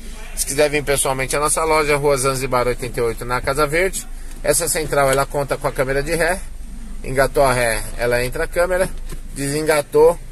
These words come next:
ela volta pra última função que você tava utilizando. Ela não tem câmera frontal igual a Atom, tá? Dá pra colocar? Dá, porém é pago à parte, mas ela não vem com a frontal. Beleza, galera?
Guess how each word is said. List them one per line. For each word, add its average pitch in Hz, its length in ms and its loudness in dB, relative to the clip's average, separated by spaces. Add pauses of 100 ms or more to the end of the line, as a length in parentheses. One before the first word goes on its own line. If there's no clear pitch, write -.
(240)
ela 147 300 6
volta 139 400 4
pra 135 300 2
última 135 320 -2
função 127 360 -4
que - 60 -8
você 139 60 -4
tava 135 200 -2
utilizando. 156 460 -2
Ela 170 200 4
não 170 180 -2
tem 160 220 -2
câmera 151 280 0
frontal 143 460 0
igual 139 340 2
a 107 200 2
Atom, - 200 -8 (680)
tá? 101 160 0
Dá 127 240 0
pra 147 180 0
colocar? 147 420 2
Dá, 156 260 0
porém 143 440 -2
é 139 100 -2
pago 131 280 -2
à 143 60 0
parte, - 500 0 (480)
mas 123 180 0
ela 131 200 2
não 139 180 0
vem 131 160 0
com 135 80 -4
a 135 60 0
frontal. 135 420 -4 (760)
Beleza, 151 420 4
galera? 117 280 0